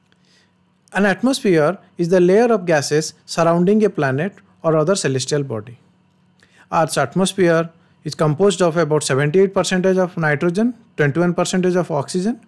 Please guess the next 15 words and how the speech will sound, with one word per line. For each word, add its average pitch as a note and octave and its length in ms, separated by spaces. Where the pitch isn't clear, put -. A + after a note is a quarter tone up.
and G3+ 140
other B2 200
gases. - 500
They D#3 200
are D#3 100
found D#3+ 460
in D#3 180
layers D#3 440
like C#3+ 200
troposphere, E3+ 600
stratosphere, E3 760
mesosphere, D#3 680
thermosphere, E3+ 680
and E3 160
exosphere. A#2+ 580